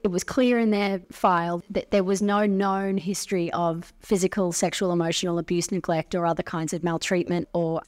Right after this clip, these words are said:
household dysfunction. But what we did see was that fifteen out of twenty of them had reported some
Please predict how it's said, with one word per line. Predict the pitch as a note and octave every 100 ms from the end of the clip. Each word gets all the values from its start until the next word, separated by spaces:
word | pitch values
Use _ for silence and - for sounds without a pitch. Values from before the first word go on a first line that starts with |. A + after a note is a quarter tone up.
| -
household | F#3+ F#3+ G3 F3+
dysfunction. | F3 G3 F#3 G3+ F3 - - - - - - -
But | A3+ G#3+
what | A3 A3
we | A3+
did | G#3 B3 A#3
see | - G#3 F3 F3+ A3+
was | G#3 G#3
that | -
fifteen | - C4 C4+ - A3 A3
out | G#3 G3
of | F3+
twenty | - G3+ G3+ G#3+ G3
of | F3+
them | G3 F3+
had | F3 G3+ F#3
reported | G3 - G#3 G3 F#3
some | - - G#3 G3 G3+ G3+